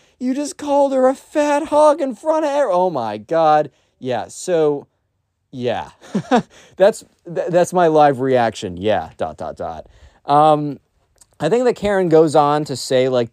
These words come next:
begin to say another thing. But that's when, I don't know, uh, Groom's, like, a cool guy, and he's not standing for any of this slander, right? So the groom goes over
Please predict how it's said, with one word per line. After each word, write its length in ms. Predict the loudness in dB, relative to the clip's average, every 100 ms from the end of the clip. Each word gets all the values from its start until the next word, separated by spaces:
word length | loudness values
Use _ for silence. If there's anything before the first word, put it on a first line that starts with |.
| -10
begin 340 | -6 -4 -4
to 60 | -6
say 220 | -6 -4
another 380 | -4 -4 -4 -6
thing. 460 | -8 -8 -6 -10 -14 _ _ _
But 100 | 2
that's 340 | 2 2 -2
when, 180 | -2 -2
I 160 | 2 2
don't 120 | 2
know, 80 | 0
uh, 280 | -2 -2 -4
Groom's, 380 | -2 0 0
like, 160 | 0 0
a 120 | -2
cool 260 | -2 -2 -2
guy, 360 | 2 2 4
and 100 | 0
he's 160 | -2 -6
not 220 | -6 -6
standing 360 | -6 -8 -8 -10
for 180 | -10 -8
any 220 | -8 -8
of 80 | -8
this 180 | -8
slander, 960 | -8 -8 -6 -4 -2 -2 -4 -4 -4 -4
right? 320 | -2 -2 -2
So 140 | -6
the 80 | -6
groom 320 | -2 0 0
goes 260 | 2 2 2
over 400 | 0 0 -2 -4